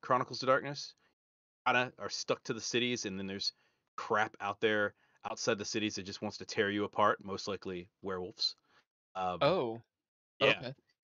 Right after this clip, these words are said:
Speaker 1: It's a lot, it's a lot darker. It's really interesting, and there's a lot of really cool characters. I especially love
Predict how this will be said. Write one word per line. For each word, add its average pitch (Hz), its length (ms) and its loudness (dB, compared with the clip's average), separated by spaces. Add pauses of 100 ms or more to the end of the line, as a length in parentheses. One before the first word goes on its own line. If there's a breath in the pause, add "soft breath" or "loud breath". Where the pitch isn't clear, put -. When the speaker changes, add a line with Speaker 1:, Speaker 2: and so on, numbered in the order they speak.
(160)
Speaker 1:
It's - 100 4
a 180 40 8
lot, 175 300 10
it's - 160 0
a 143 40 -2
lot 139 340 4
darker. 170 500 0
It's - 180 -4
really 196 200 4
interesting, 156 640 -2
and 120 140 0
there's 123 140 2
a 135 60 2
lot 135 140 6
of 147 60 4
really 131 160 2
cool 120 220 -2
characters. 104 520 -2
I 113 120 -4
especially 156 500 0
love 107 400 4